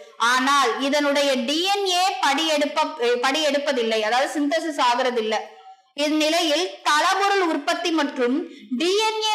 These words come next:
உற்பத்திக்கு தேவையான தளபொருள்கள் மற்றும் நொதிகளின் உற்பத்தி நடைபெறுகிறது. இப்ப நம்ம, ஆஹ், எஸ் ஃபேஸ்ல என்ன பண்ணணும் அப்படின்னா, எல்லாமே ஜெராக்ஸ் அடிக்கும். அதாவது எப்படி சொல்லலாம்னா, ஒண்ணா இருக்கிறது இரண்டா மாறும். இப்ப நாப்-, இருபத்தி மூணு குரோமோசோம் பேர்ஸ் தான் இருக்குன்னு அப்படின்னா,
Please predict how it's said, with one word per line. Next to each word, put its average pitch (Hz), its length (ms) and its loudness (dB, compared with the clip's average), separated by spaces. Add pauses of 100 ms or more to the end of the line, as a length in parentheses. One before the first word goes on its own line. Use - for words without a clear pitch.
உற்பத்திக்கு 359 600 -4
தேவையான 294 640 2 (600)
தளபொருள்கள் 302 920 2
மற்றும் 285 520 0
நொதிகளின் 381 520 2
உற்பத்தி 302 480 -2
நடைபெறுகிறது. 254 720 -2 (380)
இப்ப 320 200 -4
நம்ம, 320 240 0 (240)
ஆஹ், 285 300 2
எஸ் 294 220 -2
ஃபேஸ்ல 392 280 -2
என்ன 330 240 0
பண்ணணும் 320 360 0
அப்படின்னா, 262 360 -2
எல்லாமே 320 400 0
ஜெராக்ஸ் 294 420 -2
அடிக்கும். 214 280 -6 (140)
அதாவது 269 240 0
எப்படி 269 220 -2
சொல்லலாம்னா, 254 440 0 (320)
ஒண்ணா 330 380 2
இருக்கிறது 339 420 0
இரண்டா 285 340 0
மாறும். 226 360 0
இப்ப 285 220 -2
நாப்-, 294 340 0
இருபத்தி 359 300 -2
மூணு 349 160 -4
குரோமோசோம் 330 580 -2
பேர்ஸ் 302 360 0
தான் 330 80 2
இருக்குன்னு 285 380 -2
அப்படின்னா, 226 440 -2